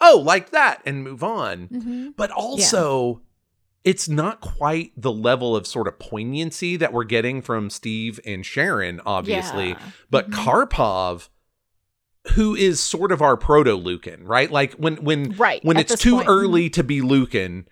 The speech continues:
Speaker 1: Karpov is our Lucan stand-in, and he could not be more happy with this development.
Speaker 2: Yeah.
Speaker 1: You know, it's just, so
Speaker 2: Mm-hmm.
Speaker 1: even in this, where we are, if,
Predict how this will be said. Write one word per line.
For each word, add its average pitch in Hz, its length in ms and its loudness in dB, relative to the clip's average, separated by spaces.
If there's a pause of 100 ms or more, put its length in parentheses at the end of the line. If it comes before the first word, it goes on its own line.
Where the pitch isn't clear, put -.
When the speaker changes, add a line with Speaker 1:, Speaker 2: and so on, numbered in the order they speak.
(100)
Speaker 1:
Karpov 139 520 4
is 127 120 -2
our 110 140 0
Lucan 113 360 -4
stand-in, 113 600 -6 (240)
and 120 180 -6
he 208 460 -6
could 110 380 -6
not 110 420 -6
be 107 160 -8
more 95 320 -8
happy 95 580 -14 (160)
with 117 160 -6
this 110 160 -10
development. 135 640 -2
Speaker 2:
Yeah. - 60 -16
Speaker 1:
You 151 140 -2
know, 123 180 -2
it's 139 240 -6
just, - 340 -4 (180)
so 202 120 4
Speaker 2:
Mm-hmm. - 100 -4
Speaker 1:
even 240 320 -2
in 170 140 -2
this, 175 320 -2
where 127 160 0
we 127 180 -2
are, 131 300 6 (360)
if, 113 280 0